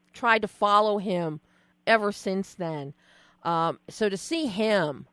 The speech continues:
as Mom's boyfriend Chester here, I mean, I just thought that was fabulous. And of course, you get Kathy Najimy. Um, you know, come on, Hocus Pocus. Everybody knows Kathy. Um,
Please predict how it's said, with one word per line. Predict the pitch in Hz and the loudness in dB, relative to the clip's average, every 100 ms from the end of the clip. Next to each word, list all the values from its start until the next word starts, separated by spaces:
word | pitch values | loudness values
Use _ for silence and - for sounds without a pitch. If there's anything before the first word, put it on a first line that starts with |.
| _ _ _ _ - | _ _ _ _ -4
as | 190 180 | -2 0
Mom's | 196 190 202 | 0 2 0
boyfriend | 175 190 190 - 185 180 | 0 0 0 -2 -4 -4
Chester | 185 175 - 180 | -4 -4 -4 -8
here, | 170 165 - | -6 -6 -4
I | - 180 | -2 -2
mean, | 180 - | -2 0
I | 220 233 214 | 4 4 4
just | 190 | -2
thought | - 170 170 | -4 -4 -2
that | 160 | -4
was | - - | -6 -10
fabulous. | 160 151 160 151 160 | -8 -8 -6 -8 -8
And | 180 | -10
of | 180 | -8
course, | - 269 208 | -4 -2 -4
you | 190 | -6
get | 175 165 _ _ _ _ _ _ _ - | -6 -8 _ _ _ _ _ _ _ -6
Kathy | - 202 214 214 | 0 0 0 -2
Najimy. | 202 170 160 156 156 - | -2 -2 -2 -2 -4 -2
Um, | 165 165 160 160 - _ _ _ _ _ _ _ _ - | 2 4 2 0 -6 _ _ _ _ _ _ _ _ -2
you | 208 | 0
know, | 165 | 0
come | - 175 | -2 -4
on, | 147 | -2
Hocus | 208 202 170 | 0 0 -4
Pocus. | - 165 156 156 - | -4 -2 0 -4 -2
Everybody | - 269 262 214 202 185 175 175 | 4 6 6 6 6 6 4 2
knows | 170 165 156 - | 2 2 0 -2
Kathy. | 151 147 143 131 - _ _ _ _ _ _ - | -2 -2 -4 -8 -14 _ _ _ _ _ _ -4
Um, | 160 156 156 | 0 0 0